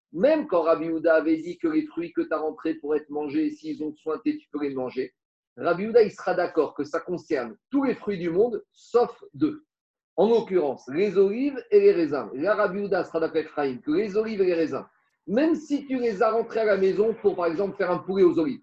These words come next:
Donc, si tu les as rentrés à la maison pour faire un poulet aux olives, tes olives, elles ne sont pas capables pour fabriquer de l'huile d'olive.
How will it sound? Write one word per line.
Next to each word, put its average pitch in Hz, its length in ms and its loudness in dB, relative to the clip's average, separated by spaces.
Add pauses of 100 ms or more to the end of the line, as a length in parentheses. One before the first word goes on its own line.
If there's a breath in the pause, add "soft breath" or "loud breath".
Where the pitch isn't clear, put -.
Donc, 123 140 -16
si 180 120 -18
tu 202 60 -14
les 185 100 -4
as 180 40 2
rentrés 160 180 -4
à 165 40 0
la 170 100 -2
maison 160 140 -4
pour - 60 -12
faire 151 120 -2
un 151 80 -4
poulet 151 180 -2
aux 147 120 -4
olives, 196 280 -4 (320)
tes 165 180 2
olives, 190 200 0
elles 202 80 4
ne 139 40 -6
sont 151 140 -10
pas 156 100 -2
capables 185 200 -2
pour - 80 -20
fabriquer 147 400 -2
de 151 100 0
l'huile 151 220 -2
d'olive. 240 280 -2